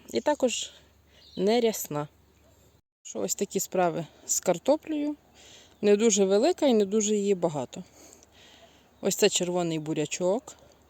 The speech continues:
пізніше посаджений. Тут кілька рядочків червоного і цукрового. Там помідорки.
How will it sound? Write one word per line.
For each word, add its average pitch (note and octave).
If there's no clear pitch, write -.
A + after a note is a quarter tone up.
пізніше G#3
посаджений. A3+
Тут B3
кілька B3+
рядочків A3+
червоного G#3
і F#3
цукрового. G#3+
Там G3
помідорки. G3